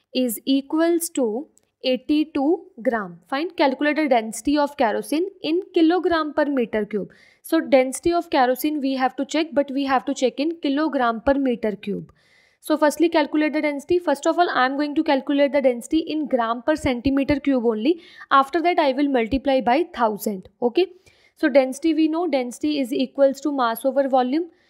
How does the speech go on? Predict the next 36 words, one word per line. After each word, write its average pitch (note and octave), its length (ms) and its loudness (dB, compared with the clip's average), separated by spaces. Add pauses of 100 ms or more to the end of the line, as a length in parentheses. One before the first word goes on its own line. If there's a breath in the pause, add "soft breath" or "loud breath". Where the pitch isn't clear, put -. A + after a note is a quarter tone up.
(140)
So - 160 -2
what D#4 180 2
is D#4+ 120 2
the F4 80 4
mass C4 320 2
of C4 160 -2
kerosene? G#3+ 520 -2
Mass A#3+ 280 2
of C#4+ 120 -2
kerosene C4+ 400 0
is C#4+ 140 -4
eighty-two C4+ 540 -2
gram D4+ 320 -4 (360 soft breath)
over C4+ 280 6
volume C4 420 0
is F#4 220 -6 (180)
hundred. G#3 560 -4
Okay. E4 320 -2 (220 soft breath)
So - 200 0
after C4+ 380 4
solving, C#4 480 0
what B3+ 180 0
you C#4 140 -4
will C#4+ 180 -2
get? D#4+ 240 -2
You C4 200 -2
will C4 160 0
get D4 240 2
zero C4+ 420 0
point B3+ 540 -2 (720)
eight C4+ 400 2
two B3+ 360 0
gram A#3+ 520 0
per C4+ 140 4
centimeter A3 760 -2
cube. B3+ 480 -4